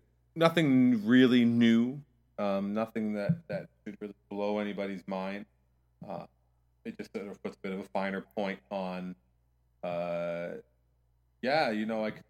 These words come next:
see, um, these guys maybe not going forward with the, some of these players that are due to earn this significant amount of money, or more significant amount of money. Uh,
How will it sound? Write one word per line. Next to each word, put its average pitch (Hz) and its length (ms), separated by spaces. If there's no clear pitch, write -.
see, 113 380
um, 87 220
these 107 220
guys 95 340
maybe 98 280
not 101 500
going 107 260
forward 120 440
with 98 160
the, 107 280
some 110 160
of 104 80
these 107 120
players 123 380
that 98 100
are 98 120
due 104 220
to 104 80
earn 104 240
this 107 140
significant 104 400
amount 101 200
of 98 60
money, 110 300
or 98 80
more 98 220
significant 82 480
amount 78 180
of 78 60
money. 76 220
Uh, 92 200